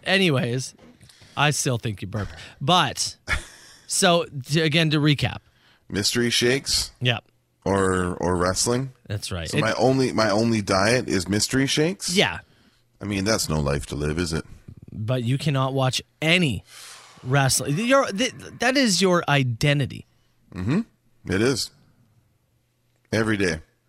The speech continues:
Speaker 2: I
Speaker 1: Every
Speaker 2: watch
Speaker 1: day?
Speaker 2: a little bit. Gotta keep up.
Speaker 1: But
Speaker 2: Gotta make sure I stay sharp.
Speaker 1: now you have, you can only drink mystery milkshakes, the Blender Bet
Speaker 2: Can,
Speaker 1: shakes.
Speaker 2: c-, can they at least be healthy?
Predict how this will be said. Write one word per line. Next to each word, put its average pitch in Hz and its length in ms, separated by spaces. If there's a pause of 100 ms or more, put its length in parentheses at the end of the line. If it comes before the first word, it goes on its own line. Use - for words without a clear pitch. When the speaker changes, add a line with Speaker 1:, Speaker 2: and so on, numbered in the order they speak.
(240)
Speaker 2:
I 85 60
Speaker 1:
Every 90 140
Speaker 2:
watch 147 200
Speaker 1:
day? - 100
Speaker 2:
a 87 40
little 90 240
bit. 82 240 (720)
Gotta 92 180
keep 101 240
up. 123 260 (360)
Speaker 1:
But 127 300 (440)
Speaker 2:
Gotta 90 120
make 87 140
sure 95 140
I - 20
stay 95 200
sharp. 113 380 (100)
Speaker 1:
now 156 500 (420)
you 123 140
have, 123 200
you 127 100
can 143 280
only 165 360
drink 143 320
mystery 131 380
milkshakes, 104 680
the 139 80
Blender 127 360
Bet 113 140
Speaker 2:
Can, 135 100
Speaker 1:
shakes. 98 420
Speaker 2:
c-, - 180
can 151 140
they 160 100
at 147 80
least 175 200
be 147 100
healthy? 113 480